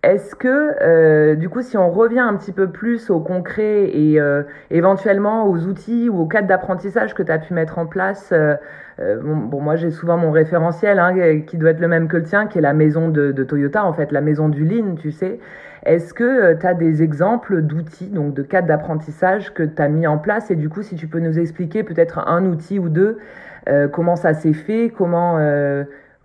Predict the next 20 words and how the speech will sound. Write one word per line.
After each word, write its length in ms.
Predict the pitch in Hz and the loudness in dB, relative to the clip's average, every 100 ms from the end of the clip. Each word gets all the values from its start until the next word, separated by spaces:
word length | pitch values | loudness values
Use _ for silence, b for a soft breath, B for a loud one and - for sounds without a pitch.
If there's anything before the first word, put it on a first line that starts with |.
| - | -4
euh, 140 | 143 | -4
co-, 180 | 139 147 | -2 -6
co-, 260 | - 165 - | -6 -2 -2
comment, 500 | - 175 175 175 160 | -2 -2 2 2 2
euh, 120 | 147 | 0
comment 220 | 160 185 | 2 0
ça 120 | 190 | 0
s'est 120 | 170 165 | -2 -2
traduit 440 | - 202 190 208 | 0 0 0 -6
chez 180 | - 160 | -4 -4
Soditel 720 | - 170 156 196 196 233 - | -4 -6 -4 0 0 0 -2
et, 240 | - 160 160 | 0 2 4
euh, 120 | 143 | 2
du 160 | 139 156 | 0 -8
coup, 280 | 190 202 | -6 0
euh, 100 | 160 | 0
les, 260 | 143 143 135 | 0 -2 -2
les 140 | 143 | -2
résultats 520 | 143 147 160 156 160 160 | 0 0 -2 -2 -2 -2
de, 300 | 135 - | -4 -6